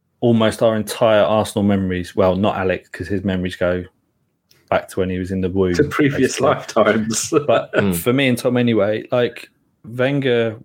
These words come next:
Speaker 1: was Arsenal as far awa-, as we were concerned. You know, any real memories, all the good feelings came from his teams. So it suddenly you were,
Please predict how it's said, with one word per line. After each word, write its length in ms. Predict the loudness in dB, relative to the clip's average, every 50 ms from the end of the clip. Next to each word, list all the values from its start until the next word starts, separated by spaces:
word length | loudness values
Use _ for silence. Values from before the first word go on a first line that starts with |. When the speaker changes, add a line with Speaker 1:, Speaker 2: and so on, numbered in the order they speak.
| _ -2
Speaker 1:
was 360 | 0 0 0 -2 -4 -8 -6
Arsenal 540 | -2 0 0 0 0 -2 -6 -6 -6 -6 -6
as 100 | -8 -4
far 240 | 0 2 2 4 4
awa-, 180 | 4 2 0 0 -2 -6
as 240 | -6 -6 -6 -4 _
we 180 | 2 2 4
were 100 | 2 0
concerned. 480 | 0 -2 -4 -2 0 0 0 0 0 -2
You 100 | -2 -2
know, 320 | -2 -4 -4 -6 -6 -10 -14 -18 _ _ _ _ -16 -8
any 460 | -4 -2 0 2 2 2 2 0 -2
real 640 | -4 -2 0 0 2 2 2 2 2 0 -2 -4 -8 -12 _ _ _ _ _ _ _ _ _ _ _ _ _ _ _ _ _
memories, 480 | 0 0 2 2 2 0 0 0 0 0
all 120 | 0 0 0
the 100 | 0 -2
good 220 | -2 -2 -4 -2
feelings 480 | 0 0 2 2 2 0 -4 -6 -8 -10
came 560 | -10 -4 -2 0 0 0 0 -2 -4 -8 -16 _ _ _ _ _ _ _ _ _ _ _ _ _
from 460 | -20 -2 0 0 2 2 0 -4 -8 -12 _ _ _ _ _ _
his 280 | 0 0 0 0 -2 -2
teams. 600 | 0 0 0 0 -2 -4 -10 -12 -14 -18 -20 -18 _ -16 -16 -16 _ _ _ _ _ _ _ _ _ _ _ _
So 240 | -6 -2 0 0
it 140 | 0 0 -4 -4
suddenly 440 | -2 -2 0 0 2 2 2 2
you 340 | 2 0 -2 -4 -4 -4 -2
were, 420 | 0 0 2 2 2 2 0 -2